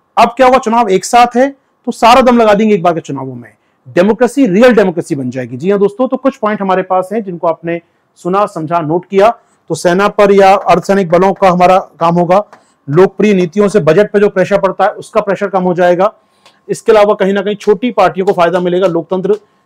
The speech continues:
जीवित रह पाएगा short of उनके लिए भी दोस्तों। तो ये सारे फायदे मिलेंगे supportive statement के रूप में।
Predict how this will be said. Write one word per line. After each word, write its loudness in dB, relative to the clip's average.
जीवित -2
रह 2
पाएगा 0
short -2
of -4
उनके -4
लिए 0
भी 0
दोस्तों। -4
तो 0
ये 2
सारे 2
फायदे 2
मिलेंगे 0
supportive -2
statement -10
के -20
रूप -20
में। -20